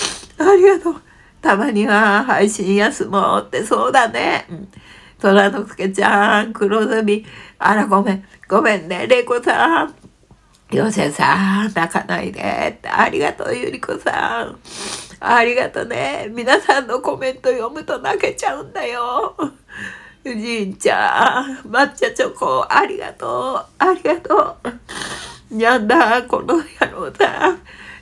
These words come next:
泣かないで、寂しい時は。いつも待ってますよって。ありがとう。ありがとね。うん。皆さんのコメントがね、あまり優しいんで、泣けちゃいますよ。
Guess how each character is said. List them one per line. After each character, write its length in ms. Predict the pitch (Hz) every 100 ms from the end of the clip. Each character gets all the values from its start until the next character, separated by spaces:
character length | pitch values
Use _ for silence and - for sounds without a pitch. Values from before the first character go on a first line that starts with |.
| -
泣 180 | 226 226
か 140 | -
な 160 | - 208
い 100 | 220
で、 440 | 226 311 233 220
寂 340 | 220 - 208 214
し 220 | 254 220
い 60 |
時 300 | 220 214 214
は。 200 | 214 262 - - - - - -
い 180 | 240
つ 100 | 226
も 720 | 208 226 240 311 294 269 277
待 120 | 254 233
っ 120 | -
て 140 | -
ま 180 | 131 127
す 120 | -
よ 160 | - 110
っ 60 | -
て。 180 | - -
あ 160 | - 240
り 80 | 285
が 140 | 233
と 120 | - -
う。 100 | - _ - - 339 - -
あ 180 | - 220
り 100 | 214
が 140 | 240 247
と 160 | -
ね。 340 | 226 240 254 -
う 40 | 196
ん。 200 | - - _ _ -
皆 320 | 175 175 240
さ 160 | 302 -
ん 80 | 214
の 80 | 185
コ 180 | - -
メ 140 | -
ン 80 | 339
ト 160 | -
が 180 | 466 -
ね、 380 | - 302 - - - 226 - -
あ 140 | 220
ま 160 | 214 226
り 140 | -
優 80 | 170 240 - 233
し 200 | 254 -
い 40 | 143
ん 80 | 117
で、 320 | 131 247 285 - - - - -
泣 200 | 440 440
け 140 | 440
ち 120 | 392
ゃ 80 | 254
い 100 | 240
ま 200 | 220 226
す 140 | - 175
よ。 300 | 175 113